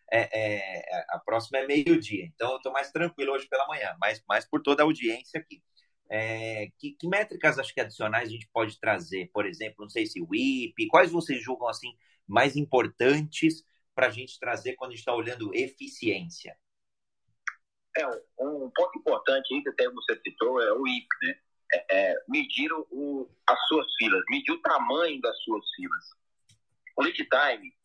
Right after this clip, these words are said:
Speaker 2: é, é um, é um número que vai mostrar pra vocês sua eficiência, é, mas já aconteceu.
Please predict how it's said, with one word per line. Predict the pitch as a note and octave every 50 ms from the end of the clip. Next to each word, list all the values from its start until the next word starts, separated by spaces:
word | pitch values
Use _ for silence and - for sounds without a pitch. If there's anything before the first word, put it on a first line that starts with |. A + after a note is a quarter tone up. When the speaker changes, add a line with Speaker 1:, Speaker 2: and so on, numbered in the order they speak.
| - _ _ _ _ -
Speaker 2:
é, | - A2 A#2 - - -
é | A2
um, | A#2+ C3+ D3 D3+ C#3 C3 -
é | A2 A#2
um | B2+ C#3
número | D3 C#3+ C#3 C#3 C#3+ D3+ D#3 D#3+ D#3+ - _ _ _ -
que | - B2 A2+
vai | - - -
mostrar | - - - - _ _ _ _ - - - -
pra | - A#2+
vocês | A#2 A#2 A#2 - - - A2 G#2 G2+ - - -
sua | - A2+ G#2+
eficiência, | G2+ - A2+ - - C3+ C#3+ E3 D#3 C3+ - - - - _ _ _ _ _ _ _ _ _ _ _ _ _ - - -
é, | A#2+ B2 B2 A#2+ A2+ G#2+ F#2+ - - - - _
mas | - C3+ D3
já | C3+ -
aconteceu. | - - - - - - - - D#3+ D#3+ D#3 -